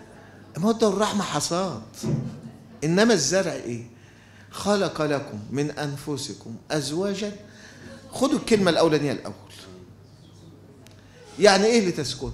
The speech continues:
أدي شغلانتك يا ستي. تسكني لي الراجل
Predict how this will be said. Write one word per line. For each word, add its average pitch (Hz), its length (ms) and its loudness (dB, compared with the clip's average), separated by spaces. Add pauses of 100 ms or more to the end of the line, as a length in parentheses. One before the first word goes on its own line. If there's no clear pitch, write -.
(140)
أدي 196 160 4
شغلانتك 175 600 2
يا 139 80 0
ستي. - 420 0 (1400)
تسكني 202 840 4
لي 240 300 0 (420)
الراجل 202 720 6